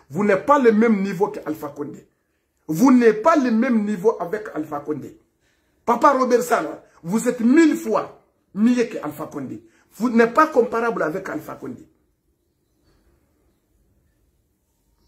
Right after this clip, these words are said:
Donc, ça c'est message. Message là, c'est pour, euh, monsieur, euh, monseigneur, Papa Robert Sarah. Maintenant,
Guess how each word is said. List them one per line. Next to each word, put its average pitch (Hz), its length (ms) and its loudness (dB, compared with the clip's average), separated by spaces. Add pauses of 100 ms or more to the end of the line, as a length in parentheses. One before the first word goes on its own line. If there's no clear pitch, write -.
(120)
Donc, 208 280 0 (500)
ça - 260 -6
c'est 254 140 -6
message. - 380 -6 (260)
Message 226 420 0
là, 185 140 -2
c'est 175 200 -8
pour, 160 200 -8 (600)
euh, 175 220 -2 (240)
monsieur, 226 600 0 (600)
euh, 185 400 0
monseigneur, 214 580 0 (460)
Papa 175 280 0
Robert 180 300 0
Sarah. - 320 -16 (1800)
Maintenant, 208 400 2